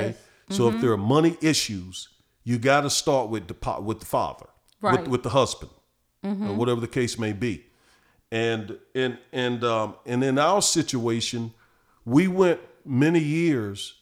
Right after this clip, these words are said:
Speaker 2: dealing with financial problems.
Speaker 1: Yes.
Speaker 2: Many years.
Speaker 1: Mm-hmm.
Speaker 2: And the reason for that was primarily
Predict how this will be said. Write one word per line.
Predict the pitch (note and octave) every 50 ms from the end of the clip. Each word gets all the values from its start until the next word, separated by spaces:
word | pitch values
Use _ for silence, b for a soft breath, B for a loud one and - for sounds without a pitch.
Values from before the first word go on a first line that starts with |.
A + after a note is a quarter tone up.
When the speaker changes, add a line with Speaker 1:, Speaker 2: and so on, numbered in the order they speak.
| A#2 G#2
Speaker 2:
dealing | G2+ C#3+ D3+ D#3+ D#3+ D3 C3+ A#2
with | A2+ A#2 A#2 A#2 - -
financial | - - - B2+ B2 A#2+ A#2+ A#2+ A#2 A#2 - A2+
problems. | G2+ - D3+ D#3+ E3 - - - - -
Speaker 1:
Yes. | - F#3 A3 G#3+ A3+ A3 G3+ F#3 E3 - -
Speaker 2:
Many | G#2+ A#2 C#3+ F3 F#3 E3
years. | C3 A2 G2+ D#2+ C2+ - - - - G#3
Speaker 1:
Mm-hmm. | A3 G#3 G#3+ A#3 B3 B3 b b b b b b b -
Speaker 2:
And | B2 B2 B2+ B2+ B2+ B2+ B2+ B2 A#2
the | B2 A#2+
reason | A#2 A2+ C3 D3 F3 F#3+ F#3+ D3+ E3 D3 C3+
for | - - - E3 F#3 G#3 G#3+
that | D#3 C3+ B2 A#2+ A#2+ B2+ A#2+ - - -
was | A2+ G#2+ A#2 C3 C3 B2 A#2+ A#2+ B2 C#3 D#3+ - - - - - _ _ _ -
primarily | - D3 C#3+ C3+ B2+ A#2 B2 C#3 F3 G#3 A3 F#3 C#3 A#2+ A#2 A2+ B2+ C3+